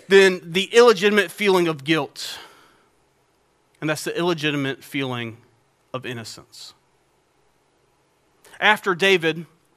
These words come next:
sinned with Bathsheba, as we're gonna look at today,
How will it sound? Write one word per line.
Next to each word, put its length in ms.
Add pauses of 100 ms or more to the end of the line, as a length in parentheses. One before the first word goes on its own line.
(420)
sinned 360
with 120
Bathsheba, 500
as 180
we're 80
gonna 160
look 200
at 140
today, 400